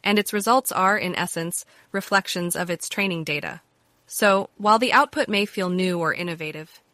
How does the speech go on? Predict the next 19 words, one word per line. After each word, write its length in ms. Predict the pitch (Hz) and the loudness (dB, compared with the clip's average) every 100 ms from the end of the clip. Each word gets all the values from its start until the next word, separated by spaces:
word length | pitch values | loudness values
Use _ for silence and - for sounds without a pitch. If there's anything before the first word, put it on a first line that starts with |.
| _ | _
it's 180 | 214 - | -4 -4
still 300 | - 240 262 | -2 0 0
rooted 380 | 214 175 175 170 196 | -2 -4 -4 -6 -6
in 120 | 196 | -6
existing 500 | 175 180 190 185 185 | -6 -8 -6 -6 -6
human 320 | 175 175 170 | -4 -6 -8
creativity. 760 | - 170 165 - 180 151 160 _ _ _ _ _ _ | -8 -6 -6 -8 -8 -10 -14 _ _ _ _ _ _
If 160 | 214 214 | -6 -2
an 120 | 226 | 0
A 200 | 233 254 | 2 4
I 140 | 247 233 | 4 2
creates 440 | - 202 190 - | -2 -2 -2 -4
a 40 | |
novel, 540 | 202 208 214 143 151 175 _ _ | 0 2 2 -2 -10 -14 _ _
the 100 | 202 | -8
credit, 320 | - 220 254 | 2 2 2
in 120 | 226 | 0
my 160 | 226 240 | 0 0
opinion, 520 | 254 196 160 156 175 | -2 -6 -8 -8 -12